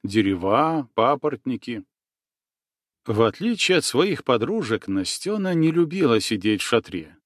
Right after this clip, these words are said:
а совала свой любопытный носик куда ни попадя.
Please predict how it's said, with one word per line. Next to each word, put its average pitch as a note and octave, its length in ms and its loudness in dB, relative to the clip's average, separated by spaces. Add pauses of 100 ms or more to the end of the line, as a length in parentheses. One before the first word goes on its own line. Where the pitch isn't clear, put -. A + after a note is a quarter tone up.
(120)
а G#2+ 220 -4
совала B2 600 2
свой A2+ 500 0
любопытный G#2+ 680 0
носик A2 500 0
куда G#2 340 2
ни G2+ 140 2
попадя. D#2 520 -8